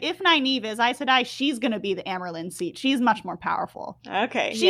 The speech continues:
Speaker 2: yeah.
Speaker 1: the best.
Speaker 2: We do love Nynaeve. We
Speaker 1: We
Speaker 2: do love
Speaker 1: keep
Speaker 2: Nynaeve.
Speaker 1: forgetting about Nynaeve. Never forget. That's what I say.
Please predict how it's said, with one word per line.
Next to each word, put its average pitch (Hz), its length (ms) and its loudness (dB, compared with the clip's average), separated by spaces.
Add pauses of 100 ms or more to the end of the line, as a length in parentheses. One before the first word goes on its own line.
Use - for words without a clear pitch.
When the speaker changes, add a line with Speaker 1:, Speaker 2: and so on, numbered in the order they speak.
Speaker 2:
yeah. - 80 0
Speaker 1:
the - 80 4
best. 277 360 6
Speaker 2:
We 320 80 2
do 294 60 2
love 226 260 6
Nynaeve. 180 440 -4 (100)
We 214 100 -4
Speaker 1:
We - 140 6
Speaker 2:
do - 40 -4
love 330 140 -2
Speaker 1:
keep 494 80 4
Speaker 2:
Nynaeve. - 80 -4
Speaker 1:
forgetting 269 460 4
about 240 280 6
Nynaeve. 190 640 -2
Never 330 320 4
forget. 185 540 -6
That's 311 180 -2
what 220 100 -4
I 175 160 -2
say. - 380 -12